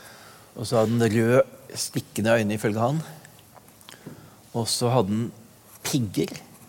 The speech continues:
på armene i stedet for sugekopper. Og så kunne han vrenge hele yttersida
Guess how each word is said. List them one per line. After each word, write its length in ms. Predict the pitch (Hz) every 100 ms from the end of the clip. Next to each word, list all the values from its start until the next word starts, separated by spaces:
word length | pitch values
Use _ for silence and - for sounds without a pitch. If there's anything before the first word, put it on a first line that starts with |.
| - - - - - - - - - - -
på 220 | 117 113 -
armene 480 | 127 107 104 190 214
i 80 | 123
stedet 240 | - 107
for 60 | 110
sugekopper. 420 | 113 117 - - - - - - - - - - - -
Og 120 | - 123
så 60 |
kunne 180 | 135 143
han 100 | 120
vrenge 640 | 143 139 107 95 101 123 127 - - - - - - _ - _ -
hele 400 | - 139 101 107
yttersida 500 | - 127 104 - 110